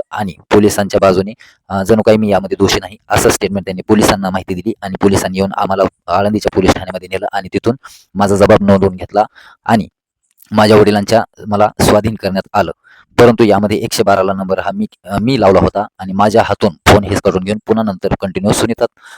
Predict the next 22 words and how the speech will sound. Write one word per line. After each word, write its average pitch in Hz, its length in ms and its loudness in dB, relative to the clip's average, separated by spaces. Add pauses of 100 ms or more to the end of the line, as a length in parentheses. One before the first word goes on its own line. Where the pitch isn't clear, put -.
(120)
आंधळे, 120 280 2 (420)
अ, 95 40 -6
ह्या 101 380 2
पोलिसांशी 98 440 -4
बोलल्या 95 320 -2
आणि 98 140 -6
नंतर 110 240 2
पोलीस 90 340 2
आले 90 200 -4
आणि 101 220 -8
हे 107 140 0
पुढचे 98 320 -2
काही 95 200 -8
संपूर्ण 92 360 -6
घटना 90 300 -12
घडत 87 120 -6
गेली. 92 240 -6 (120)
परंतु 98 240 0
हे 101 120 0 (100)
प्रेम 110 180 4
प्रकरण 95 360 2
नाही, 101 140 -6